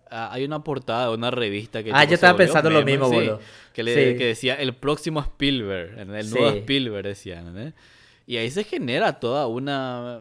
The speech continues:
Speaker 1: mitología sobre un artista que después, hijo de puta, tiene que estar a la altura del tipo, imagínate la presión que va a tener, y ve
Speaker 2: Sí.
Speaker 1: cómo se le va, se le viene todo abajo.
Speaker 2: Así mismo.
Speaker 1: ¿Entendés? Y fuera de bola, si, que si, si Zack Snyder era de, de los noventa iba a sufrir lo mismo, creo, creo que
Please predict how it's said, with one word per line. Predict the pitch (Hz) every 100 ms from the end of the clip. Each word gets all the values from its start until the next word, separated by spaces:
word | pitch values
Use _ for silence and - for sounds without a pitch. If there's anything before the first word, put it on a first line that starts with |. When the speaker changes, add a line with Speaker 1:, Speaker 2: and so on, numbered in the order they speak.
| 135
Speaker 1:
mitología | 139 131 143 151 151 156 147 - 127 151 147
sobre | 156 131
un | 127
artista | 139 123 117 - 143
que | 143
después, | 131 - 123
hijo | 123
de | 113
puta, | 110 101 95 _ -
tiene | 104
que | 131
estar | 143
a | 131
la |
altura | 120 117 127
del | 123
tipo, | 110 135
imagínate | 131 113 107 104 117
la | 120
presión | 131 - 113
que | 120
va |
a |
tener, | 123 110 120 160 _ _ _ _ _ _
y | 113
ve | 110 113
Speaker 2:
Sí. |
Speaker 1:
cómo | 131 135 127
se | - 131
le | 127
va, | 113 120 123 117 110
se | -
le | 127
viene | 120 131
todo | 120 123
abajo. | 92 - 80 _ _ _ _ _ _ _
Speaker 2:
Así | 101 92 98 101
mismo. | 92 92
Speaker 1:
¿Entendés? | 101 101 95 101
Y | 104
fuera | - 147
de | 170
bola, | 139 165 151
si, | - 151 139 120 - _ _ _ _ _
que | 117
si, | 127
si | 127
Zack | 117 139
Snyder | 143 131 147 151 127
era | 131 143
de, | 143
de | 147
los | 139 147
noventa | 151 127 147 -
iba | 165 151
a |
sufrir | - - 139 147
lo | 131
mismo, | 120 135 127
creo, | 117 117
creo | - 117
que | 120 110